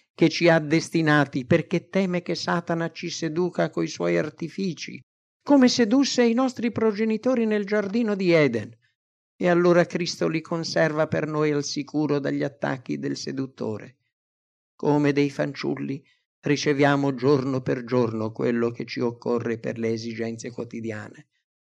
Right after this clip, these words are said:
La nostra preghiera giornaliera deve essere: "Dacci oggi il nostro pane quotidiano."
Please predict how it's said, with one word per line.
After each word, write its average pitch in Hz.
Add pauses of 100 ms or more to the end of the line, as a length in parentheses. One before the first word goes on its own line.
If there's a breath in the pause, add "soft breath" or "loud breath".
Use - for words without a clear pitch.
(120)
La 165
nostra 180
preghiera 180
giornaliera 175
deve 165
essere: 147 (520 soft breath)
"Dacci 143
oggi 113
il 110
nostro 117
pane 117
quotidiano." 113